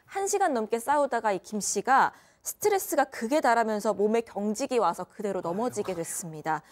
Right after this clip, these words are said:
그 뒤로 삼 일을 꼼짝도 못하고 누워 있었는데, 이때는 이 남편이 그 다음 날 아침부터 또 술을 마시기 시작을 했습니다. 이런 상황에 이제까지는 참고 살아왔는데,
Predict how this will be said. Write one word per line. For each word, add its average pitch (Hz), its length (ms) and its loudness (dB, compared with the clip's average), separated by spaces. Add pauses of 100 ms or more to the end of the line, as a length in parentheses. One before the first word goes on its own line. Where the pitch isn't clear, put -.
(540)
그 262 140 0
뒤로 277 200 6
삼 415 280 -2
일을 392 180 2
꼼짝도 370 460 0
못하고 202 460 -2
누워 214 200 4
있었는데, 208 800 0
이때는 302 680 0
이 208 80 -4
남편이 190 400 0
그 214 100 -12
다음 233 400 0
날 285 140 2
아침부터 180 580 -4 (360)
또 370 140 0
술을 339 280 -2
마시기 185 320 -2
시작을 175 320 -6
했습니다. 160 540 -10 (360)
이런 294 220 4
상황에 330 420 0
이제까지는 240 540 0
참고 330 340 -2
살아왔는데, 233 760 2